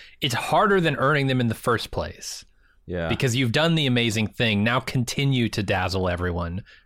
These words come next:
Speaker 1: with something new.
Speaker 2: Yeah, that line he had in that conversation about what it felt like with,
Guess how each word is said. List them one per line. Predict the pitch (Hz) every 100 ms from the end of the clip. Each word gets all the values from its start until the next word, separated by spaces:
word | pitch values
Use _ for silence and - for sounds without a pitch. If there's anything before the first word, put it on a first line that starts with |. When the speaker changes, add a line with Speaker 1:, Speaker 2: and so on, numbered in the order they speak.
| _
Speaker 1:
with | 107 95 -
something | - 104 110 98 98
new. | 92 80 82 - _ _ _ _ _ _ - - -
Speaker 2:
Yeah, | 175 202
that | 208
line | 160 160 214 180
he | 160 143
had | 135 139
in |
that | 123 95
conversation | 113 101 117 110 101
about | 95 92
what | 104
it | 87
felt | - 98 -
like | 92 90 85 90
with, | 85